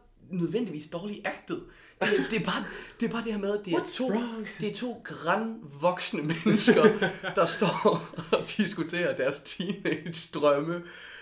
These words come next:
Speaker 1: som om, at de ikke er to grandvoksne mennesker.
Speaker 2: Ja.
Speaker 1: Det giver ikke nogen mening,
Speaker 2: Nej.
Speaker 1: at, at, at Kirsten Dunst står og sådan en, "Ej, når jeg bliver voksen, så vil jeg bare gerne være skuespiller." Jamen, du er voksen, og du er skuespiller.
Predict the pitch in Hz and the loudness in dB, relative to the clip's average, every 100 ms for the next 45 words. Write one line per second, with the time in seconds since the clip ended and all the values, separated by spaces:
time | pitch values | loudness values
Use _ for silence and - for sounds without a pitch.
0 | - - 196 175 220 226 175 185 185 233 | -10 -4 -4 -2 -4 -2 -6 -6 -4 0
1 | 190 - 180 160 156 160 139 139 165 147 | 0 0 -2 0 -2 -2 -4 -4 -4 -2
2 | 139 156 - - - 156 117 - - _ | -4 -6 -8 -10 -2 -2 -2 -12 -18 _
3 | _ - 165 190 208 226 226 226 254 247 | _ -10 -4 -4 -4 -4 -6 -6 -6 -6
4 | 175 - 151 160 - 156 151 - 165 160 | -8 -6 -2 -2 0 -2 -2 -8 -8 -8
5 | - 151 151 - _ - - - 165 - | -8 -8 -8 -18 _ -18 -16 -8 -8 -6
6 | 147 147 160 160 - - 165 139 139 143 | -2 0 -2 -6 -10 -6 -4 -4 -6 -10
7 | 160 151 - - _ 151 147 135 135 135 | -8 -10 -10 -20 _ -12 -10 -8 -8 -6
8 | 139 127 135 - 123 139 135 117 113 120 | -6 -6 -8 -8 -12 -12 -14 -12 -12 -12
9 | 127 104 123 123 123 135 135 143 139 120 | -14 -14 -14 -16 -16 -14 -6 -4 -4 -6
10 | - 127 120 123 - 123 - 107 | -8 -14 -10 -10 -8 -10 -10 -12